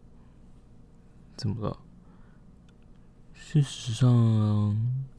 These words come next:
如果真的要说的话，你在床上的确是，好啦好啦，<laughs> 开玩笑的啦，不要这么激动。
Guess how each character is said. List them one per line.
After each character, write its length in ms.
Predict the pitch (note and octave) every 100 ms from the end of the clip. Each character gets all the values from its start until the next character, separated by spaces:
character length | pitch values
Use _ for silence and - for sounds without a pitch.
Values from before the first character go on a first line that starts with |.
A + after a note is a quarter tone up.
| -
如 180 | D#3
果 120 | D#3+ C#3+
真 240 | - D3
的 80 | C#3+
要 240 | C#3 C3+
说 240 | - B2+ B2
的 120 | A#2
话， 600 | A2+ A#2 G#2+ G#2 A#2 A#2+ - - - - - - - - - - - -
你 120 | G#2
在 180 | F#2 C3
床 360 | - - G2 G2
上 540 | - A2 G2 G2 A2 - - - - - - - - -
的 160 | A2
确 260 | G#2+ D3+ C#3
是， 580 | C3 - C#3 B2+ A#2 B2+ D#3+ - - - -
好 200 | - A2+
啦 120 | B2
好 180 | A#2+ B2
啦， 280 | B2+ - - - G#3 - A3+
<laughs> 440 | - - - -
开 200 | D#3 D#3
玩 260 | D3 B2 B2+
笑 240 | D#3 B2+
的 140 | G#2+
啦， 320 | G2+ G2+ A#2 A#2 - -
不 80 | -
要 140 | B2
这 140 | C3+ C#3+
么 140 | A#2+
激 240 | G#2+ A2+ G#2+
动。 300 | A2+ A2